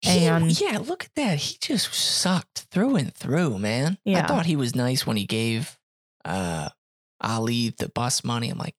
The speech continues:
Speaker 1: "You know what? This guy
Speaker 2: Yeah,
Speaker 1: is
Speaker 2: right.
Speaker 1: legitimate."
Speaker 2: And then kills him in the <laughs> Marvel
Speaker 1: That's some, that's
Speaker 2: game.
Speaker 1: some K drama right there.
Speaker 2: Um, but I would say the Tug of War also had me on the edge of my seat.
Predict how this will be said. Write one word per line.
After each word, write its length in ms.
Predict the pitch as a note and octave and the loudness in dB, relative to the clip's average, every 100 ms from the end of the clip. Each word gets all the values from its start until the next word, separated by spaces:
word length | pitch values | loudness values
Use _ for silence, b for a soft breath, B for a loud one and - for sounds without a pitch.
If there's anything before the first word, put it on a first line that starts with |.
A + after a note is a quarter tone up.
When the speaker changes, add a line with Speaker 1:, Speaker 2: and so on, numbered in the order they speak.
| - | -8
Speaker 1:
"You 80 | |
know 80 | D#4 | -4
what? 160 | E4+ D#4+ | -4 -4
This 180 | F#4 - | -6 -4
guy 140 | D#4+ | 0
Speaker 2:
Yeah, 160 | A#4 A4 | 2 4
Speaker 1:
is 100 | - | 4
Speaker 2:
right. 100 | F4+ | 2
Speaker 1:
legitimate." 500 | A4 G#4 F#2+ C#2 - _ _ _ _ _ _ _ - | 2 2 0 -2 -6 _ _ _ _ _ _ _ -2
Speaker 2:
And 120 | G3 | 2
then 260 | F#3+ F3 F3 _ _ _ - | 4 4 2 _ _ _ -2
kills 280 | G3+ F3+ | 0 2
him 180 | D3 C#3+ - _ | 0 -2 -6 _
in 100 | E3+ | 0
the 60 | D#3 | 2
<laughs> 0 | |
Marvel 300 | F3 A3+ - | 4 4 2
Speaker 1:
That's 220 | A#2 A#2+ | 2 2
some, 160 | - B2 | 2 2
that's 220 | A#2 B2+ | 2 2
Speaker 2:
game. 20 | |
Speaker 1:
some 140 | A#2+ G#2+ | 0 0
K 260 | D3 C3 | 2 2
drama 360 | B2 A2 G#2 G2 | 0 0 -2 -2
right 240 | F#2+ F#2 | -2 -4
there. 300 | - F#2 F2+ - - | -4 -4 -4 -8 -2
Speaker 2:
Um, 560 | F#3+ F3+ F3 D#3+ D3+ D#3+ _ _ | 2 4 4 4 2 -2 _ _
but 280 | G3+ F#3+ - _ - | 2 2 0 _ -4
I 140 | F3+ | 2
would 180 | G3 G#3 | 2 2
say 220 | - G#3+ | 2 2
the 120 | F3+ | 2
Tug 280 | D#3+ - F#3 | 0 0 2
of 80 | F#3 | 2
War 320 | F3 F3 D#3+ - | 2 2 2 0
also 680 | D#3 E3+ F3+ E3+ D#3 D#3 - _ _ - | 0 2 2 0 2 0 -4 _ _ -6
had 240 | F3 F3 E3 | 0 0 2
me 80 | E3 | 2
on 120 | D3+ | 2
the 120 | D3 D#3+ | 2 0
edge 160 | D#3 | 0
of 80 | D#3 | 0
my 140 | C#3+ | 0
seat. 380 | D3+ - E3+ D#3 | 0 0 0 0